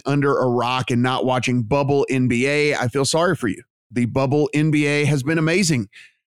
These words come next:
I am on record as saying fans can come back next year to regular season games. They are not allowed in the playoffs. Give me Bubble basketball forever in the playoffs. I mean, this has been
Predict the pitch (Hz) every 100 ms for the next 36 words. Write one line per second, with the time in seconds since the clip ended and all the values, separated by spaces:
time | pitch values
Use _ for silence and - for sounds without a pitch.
0 | _ _ - 131 143 147 147 143 - 139
1 | 180 185 190 196 143 110 131 120 165 170
2 | 123 - _ - 170 196 202 - 196 185
3 | 190 180 180 - 165 160 - 165 170 156
4 | 160 156 156 156 147 165 147 143 156 156
5 | 113 110 - _ - 185 220 208 208 214
6 | 208 202 190 185 190 175 175 143 180 180
7 | 165 139 123 - 143 170 175 196 190 131
8 | 117 170 170 185 185 160 - _ - -
9 | 160 170 - - 156 151 151 147 - 147
10 | - 156 147 131 113 _ _ _ 147 151
11 | 123 143 156 135 113 104 - - - _
12 | _ _ - 139 139 135 160 185 190 151
13 | 139 147